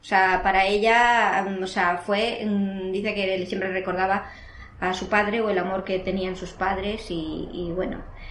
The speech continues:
Y efectivamente, el propio director dice que le traían frito porque siempre estaban, eh, iban, mm, a hablar con él y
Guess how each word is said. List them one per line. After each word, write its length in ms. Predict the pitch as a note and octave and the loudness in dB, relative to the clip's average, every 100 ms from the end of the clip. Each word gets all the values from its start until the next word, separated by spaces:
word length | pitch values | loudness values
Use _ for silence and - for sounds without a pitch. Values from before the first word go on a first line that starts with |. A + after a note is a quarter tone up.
| - - - - | -16 -16 -16 -4
Y 160 | A#3+ A3 | 4 4
efectivamente, 840 | A#3+ G3 A#3+ A3 C4 C4 G3 E3+ F3 | 4 4 6 6 6 4 2 0 0
el 280 | G3 F#3 F#3 | 4 4 4
propio 280 | G#3 A#3 | 2 4
director 400 | A3+ A#3+ - C#4 | 4 4 4 4
dice 240 | C#4 C4+ E4+ | 4 2 2
que 240 | A#3 G3+ | 4 4
le 140 | G3 G3+ | 4 4
traían 380 | G3 G#3 B3+ C4+ | 6 6 6 4
frito 400 | E4 E4+ E4 D#4+ | 2 2 4 2
porque 280 | A#3+ G#3 G#3 | 2 0 2
siempre 360 | B3 B3+ B3+ | 2 4 2
estaban, 540 | B3+ - C#4 D4+ D#4+ - | 0 2 4 4 2 0
eh, 600 | A3+ G#3+ G#3 G#3 G3+ G#3 A#3+ | -2 0 2 4 2 2 2
iban, 420 | C4 C4+ F#3 - | 4 4 2 -4
mm, 400 | G3+ G3+ F#3+ F#3 | -2 -2 -2 -4
a 340 | - F3+ F#3 F#3+ | -2 0 2 2
hablar 320 | G3 A#3 B3 | 4 4 4
con 180 | C4 C4+ | 4 2
él 300 | C#4+ C4 - | 2 -4 -6
y 760 | A3 G#3 G3+ G3+ F#3+ G3 F#3+ | -2 0 0 -2 -2 -4 -6